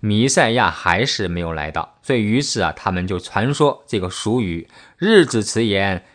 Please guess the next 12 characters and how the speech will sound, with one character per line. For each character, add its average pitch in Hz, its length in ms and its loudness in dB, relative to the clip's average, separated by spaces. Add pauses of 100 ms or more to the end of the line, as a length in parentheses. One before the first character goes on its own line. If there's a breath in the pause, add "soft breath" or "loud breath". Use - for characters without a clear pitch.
一 113 360 2
切 127 200 0
异 113 160 -2
象 87 440 -2
都 135 240 4
落 135 280 0
了 80 80 -6
空。” 107 280 -6 (2000)
我 110 60 -2
们 120 120 2
知 139 120 0
道 110 260 4